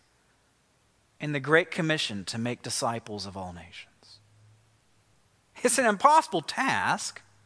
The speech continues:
because not a single one of us can in our power cause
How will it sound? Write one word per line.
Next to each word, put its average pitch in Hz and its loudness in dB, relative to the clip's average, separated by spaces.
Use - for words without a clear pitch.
because 233 4
not 277 8
a 262 6
single 349 4
one 208 4
of 165 2
us 120 0
can 226 4
in 226 4
our 262 8
power 147 2
cause 285 6